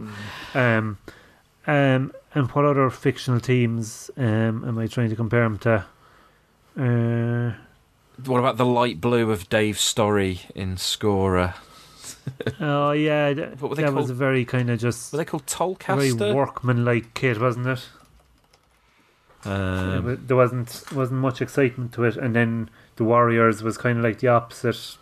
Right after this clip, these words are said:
Speaker 2: The War-, and the Sun was the opposite of Melchester.
Speaker 3: Mm.
Speaker 2: Um, but it didn't work as well.
Speaker 3: Um,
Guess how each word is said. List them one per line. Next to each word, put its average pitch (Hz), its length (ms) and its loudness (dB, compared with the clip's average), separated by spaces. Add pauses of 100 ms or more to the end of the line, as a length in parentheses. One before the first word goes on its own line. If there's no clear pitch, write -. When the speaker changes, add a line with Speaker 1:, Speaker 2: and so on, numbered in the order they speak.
Speaker 2:
The 113 80 0
War-, 110 220 6
and 110 280 -4
the 107 60 -4
Sun 113 280 2
was 110 160 -4
the 123 100 2
opposite 117 400 2
of 113 60 -2
Melchester. 113 760 -4
Speaker 3:
Mm. 87 360 -6 (180)
Speaker 2:
Um, 98 480 2 (400)
but 104 140 4
it 98 100 -4
didn't 104 240 -4
work 107 260 -8
as 104 120 -12
well. 107 200 -10 (1080)
Speaker 3:
Um, 170 220 -4